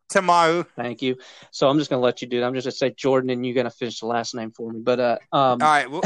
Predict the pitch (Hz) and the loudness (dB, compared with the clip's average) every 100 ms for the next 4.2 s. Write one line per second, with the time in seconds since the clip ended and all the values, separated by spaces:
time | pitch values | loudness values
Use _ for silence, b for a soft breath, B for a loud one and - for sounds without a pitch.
0 | 147 160 175 151 139 143 - - - - | -2 -2 -4 -4 0 0 2 -2 -2 -4
1 | 180 - 185 - 175 - 170 214 240 208 | -4 -6 -8 -8 -10 -4 4 4 4 4
2 | 190 175 156 - 165 165 - - 190 196 | 4 4 2 4 4 4 0 2 4 4
3 | - - 208 190 170 170 147 147 139 214 | 2 4 4 4 2 0 0 0 0 -2
4 | - | -6